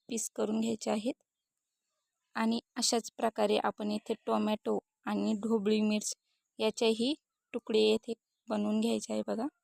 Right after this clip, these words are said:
ढोबळी मिरच्या आतमधल्या बिया ते सर्व काढून टाकायचं आहे आणि फक्त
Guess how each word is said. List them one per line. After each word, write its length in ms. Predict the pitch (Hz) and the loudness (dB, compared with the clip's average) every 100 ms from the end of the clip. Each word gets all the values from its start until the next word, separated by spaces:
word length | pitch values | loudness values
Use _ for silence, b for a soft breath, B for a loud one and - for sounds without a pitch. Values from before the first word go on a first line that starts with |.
| _ _ _ _ _ _ _ _ _ _ | _ _ _ _ _ _ _ _ _ _
ढोबळी 380 | 226 220 196 220 | -2 0 4 4
मिरच्या 400 | 220 214 - 220 | 4 0 0 0
आतमधल्या 500 | 208 - 214 214 220 | 0 0 -4 -2 -2
बिया 360 | 196 220 208 208 | 0 0 2 2
ते 180 | - 214 | 0 -4
सर्व 320 | - 226 208 | -2 -2 -2
काढून 300 | - 208 208 | 0 0 0
टाकायचं 440 | 208 220 208 202 208 | -2 -4 -6 -4 -2
आहे 200 | 208 240 | -2 -2
आणि 220 | 233 214 220 | -2 -4 -6
फक्त 380 | 233 _ _ - | -12 _ _ -4